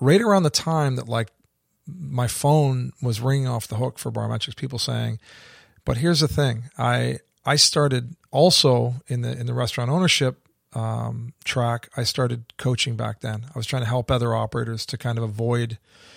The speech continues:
some of the pain that I had had, uh, teach them some of the things that I had learned, and I loved it. It's, it's what I did for free as far as business-wise. So they say, "You know what you'd love to do if you do it for free?" Um, and so I said to my board, I,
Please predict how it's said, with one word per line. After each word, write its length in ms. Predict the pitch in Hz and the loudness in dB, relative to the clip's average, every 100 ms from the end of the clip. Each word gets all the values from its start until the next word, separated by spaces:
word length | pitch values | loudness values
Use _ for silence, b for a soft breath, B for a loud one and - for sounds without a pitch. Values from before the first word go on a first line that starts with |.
| B B B B _ _ | B B B B _ _
some 200 | - 135 | -2 0
of 40 | 123 | 2
the 160 | - | 4
pain 220 | 131 135 | 4 4
that 100 | 131 | 2
I 160 | 123 131 | 0 0
had 80 | 131 | 0
had, 540 | 135 131 127 127 123 - | 2 4 4 2 -2 -6
uh, 160 | 120 123 - | -6 -6 -4
teach 220 | 143 131 | 0 0
them 80 | 123 | 0
some 180 | - 127 | 0 -2
of 60 | |
the 60 | 117 | -4
things 200 | 127 113 | -4 -4
that 100 | 117 | -2
I 100 | 123 | -2
had 100 | 127 | 0
learned, 340 | 131 135 135 - | 0 0 -2 -2
and 140 | 120 | -2
I 160 | 123 127 | 0 0
loved 460 | 127 117 120 117 117 | -2 -2 -4 -4 -10
it. 100 | - | -10
It's, 340 | 110 - - - _ - | -8 -4 -6 -8 _ -12
it's 160 | 117 | -4
what 120 | 143 | 0
I 60 | 139 | 2
did 160 | 135 123 | 0 -2
for 120 | 120 | -6
free 480 | - 131 139 180 160 | -6 -2 0 -2 -4
as 120 | 135 | -8
far 160 | - 127 | -6 -4
as 100 | 113 | -4
business-wise. 640 | - 120 143 - 135 151 | -4 -2 -2 0 2 2
So 80 | - | 0
they 100 | 120 | 0
say, 160 | 107 120 | 0 0
"You 100 | 123 | 0
know 140 | 135 | 0
what 100 | 131 | 0
you'd 140 | 127 127 | -4 -6
love 160 | 120 | -4
to 60 | 117 | -2
do 220 | 131 151 | 2 2
if 140 | 139 | 0
you 160 | 127 123 B B B B - | -2 -4 B B B B 0
do 120 | 135 | 2
it 60 | 127 | 2
for 120 | 120 | -2
free?" 400 | - 143 165 170 b b b b - | 2 4 4 0 b b b b -2
Um, 580 | 123 120 120 120 123 - _ _ - | 2 2 2 0 -6 -12 _ _ -4
and 560 | 131 127 123 123 127 - _ _ _ - | 0 2 0 0 -4 -10 _ _ _ 0
so 220 | - 131 | 2 2
I 60 | |
said 200 | 120 165 | 2 2
to 60 | 151 | 0
my 120 | 139 | -2
board, 340 | 117 156 143 123 | -2 0 0 -2
I, 140 | 123 | -10